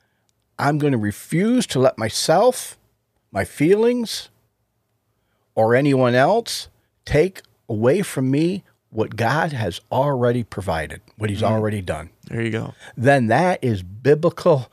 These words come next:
Speaker 1: Bible faith in action. And Bible faith works.
Speaker 2: Yep.
Speaker 1: Because God's word cannot fail.
Speaker 2: That's right.
Speaker 1: God said himself, "My words don't return to me void.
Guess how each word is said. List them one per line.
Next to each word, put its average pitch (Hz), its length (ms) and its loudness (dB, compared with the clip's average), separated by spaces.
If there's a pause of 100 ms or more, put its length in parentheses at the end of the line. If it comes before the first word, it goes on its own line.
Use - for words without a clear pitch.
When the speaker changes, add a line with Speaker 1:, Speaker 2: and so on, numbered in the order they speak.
(220)
Speaker 1:
Bible 139 680 0
faith 135 640 -2
in 127 220 -2
action. 110 480 -4 (380)
And 117 240 -2
Bible 175 360 0
faith 131 440 -2
works. - 600 -4
Speaker 2:
Yep. 135 240 -4 (240)
Speaker 1:
Because 123 260 2
God's 143 300 4
word 156 240 2
cannot 131 320 -2
fail. 127 340 -2
Speaker 2:
That's 113 220 -4
right. 143 260 -2 (300)
Speaker 1:
God 143 240 2
said 180 180 2
himself, 185 460 2
"My 139 100 6
words 190 380 0
don't 233 200 2
return 220 480 -2
to 165 140 0
me 131 140 2
void. 101 340 4